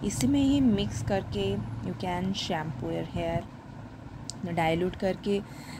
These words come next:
तो shampoo का कोई bad effect भी बालों पर नहीं गिरेगा, ये देख सकते हैं। और मैं तो इसको regularly ही यूज़ करती हूँ।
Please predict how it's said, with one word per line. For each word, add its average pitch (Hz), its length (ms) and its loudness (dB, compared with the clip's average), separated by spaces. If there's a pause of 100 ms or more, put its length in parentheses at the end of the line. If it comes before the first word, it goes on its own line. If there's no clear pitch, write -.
(140)
तो 262 180 8
shampoo 208 340 2
का 196 240 2
कोई 202 380 4
bad 175 320 2
effect 190 460 -4
भी 208 300 4 (340)
बालों 180 260 0
पर 175 240 0
नहीं 180 380 2
गिरेगा, 214 480 2 (520)
ये 196 60 -2
देख 185 180 0
सकते - 360 -4
हैं। 208 200 2
और 233 280 10
मैं 277 220 6
तो 240 200 2
इसको 226 340 0
regularly 185 560 2
ही 226 320 4
यूज़ 208 220 2
करती 202 380 2
हूँ। 214 200 6